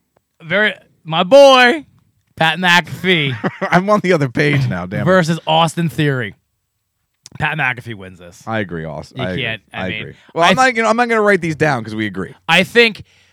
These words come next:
Speaker 1: I think you're gonna see Shane McMahon come back. I think Vince is gonna get involved. You're gonna see Shane come out and help Pat. I really, or,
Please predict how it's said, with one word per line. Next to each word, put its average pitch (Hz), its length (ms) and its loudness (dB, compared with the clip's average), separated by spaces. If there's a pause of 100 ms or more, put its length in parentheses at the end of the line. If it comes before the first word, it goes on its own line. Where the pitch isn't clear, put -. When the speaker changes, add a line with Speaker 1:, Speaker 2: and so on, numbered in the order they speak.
(200)
Speaker 1:
I 160 160 0
think 180 440 -4
you're 165 260 -4
gonna 165 140 -2
see 156 120 -6
Shane 165 300 0
McMahon 196 420 0
come 233 140 -2
back. 226 340 -2
I 156 120 -4
think 147 180 -8
Vince 170 220 -4
is 165 80 -4
gonna 175 160 2
get 156 200 -2
involved. 156 440 -2
You're 151 100 -8
gonna 143 100 -6
see 135 140 -8
Shane 151 300 -4
come 151 140 -8
out 147 120 -4
and 131 100 -12
help 127 180 -10
Pat. 135 380 0
I 120 80 -10
really, 120 300 -10
or, 123 200 -12